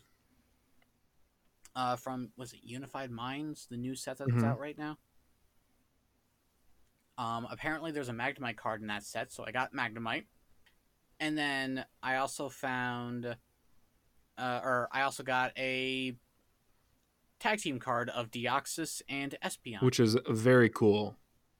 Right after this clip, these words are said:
Speaker 2: It's a very
Speaker 1: Mm-hmm.
Speaker 2: cool looking card. A lot of those tag team ones are,
Speaker 1: Yeah.
Speaker 2: if not all of 'em.
Speaker 1: Yeah,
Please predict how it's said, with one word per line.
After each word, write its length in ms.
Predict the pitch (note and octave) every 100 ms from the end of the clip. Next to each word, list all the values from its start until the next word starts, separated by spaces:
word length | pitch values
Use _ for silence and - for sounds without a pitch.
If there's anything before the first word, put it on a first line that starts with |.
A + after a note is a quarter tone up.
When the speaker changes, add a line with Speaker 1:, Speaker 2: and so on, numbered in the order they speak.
| _ _ _ _ _ _
Speaker 2:
It's 60 | -
a 40 |
very 360 | A2 A#2 G#2+ A#2
Speaker 1:
Mm-hmm. 60 | -
Speaker 2:
cool 200 | A#2 G#2
looking 240 | G#2 A2
card. 380 | F#2+ G#2 A2 G#2+ -
A 60 |
lot 120 | G3 D#3
of 60 |
those 160 | A#2 A2
tag 260 | A2+ G#2
team 220 | - G#2+ G#2
ones 220 | G2+ G2
are, 160 | G#2
Speaker 1:
Yeah. 20 | G#2
Speaker 2:
if 140 | -
not 140 | G#2
all 180 | A#2+ A#2
of 80 | G#2+
'em. 240 | A2 A#2 - _ _ _ - - _ - _ _ _ -
Speaker 1:
Yeah, 160 | -